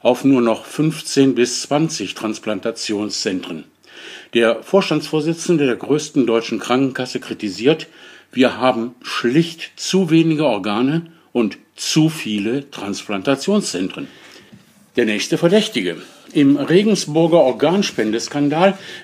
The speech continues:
wird gegen einen weiteren Verdächtigen ermittelt. Nach Hinweisen aus Göttingen, wo gegen einen früheren Regensburger Chirurgen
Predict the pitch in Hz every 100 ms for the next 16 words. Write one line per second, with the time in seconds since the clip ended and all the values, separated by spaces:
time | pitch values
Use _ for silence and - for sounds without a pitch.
0 | - 147 147 - 107 127 131 135 120 120
1 | 120 143 147 151 147 120 143 139 - 117
2 | 131 127 135 139 113 92 - - _ _
3 | - - - - - 131 - 190 156 156
4 | 143 147 113 113 120 117 156 - 113 117
5 | 165 165 - - - 117 117 117 117 113
6 | - 147 147 131 117 110 127 143 - 123
7 | 117 117 - 110 104 127 131 135 139